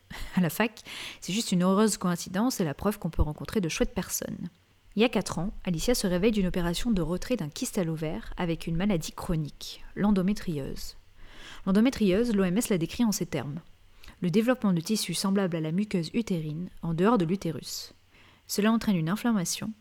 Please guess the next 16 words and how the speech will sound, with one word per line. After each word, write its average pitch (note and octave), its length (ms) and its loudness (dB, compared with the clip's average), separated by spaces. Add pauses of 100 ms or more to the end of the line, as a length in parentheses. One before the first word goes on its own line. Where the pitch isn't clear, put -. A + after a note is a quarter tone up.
et F3+ 60 -2
la E3 80 2
formation A3+ 440 2
de D#3 100 0
tissus - 320 -6
cicatriciels - 840 -4
dans F#3 100 -2
la D3 100 -2
région E3 300 -4
pelvienne F3+ 560 -2 (100)
et D#3+ 60 -6
dans C#3+ 140 -4
d'autres F#3+ 240 0
parties D#3+ 280 -4
du F3+ 120 0
corps. - 480 -16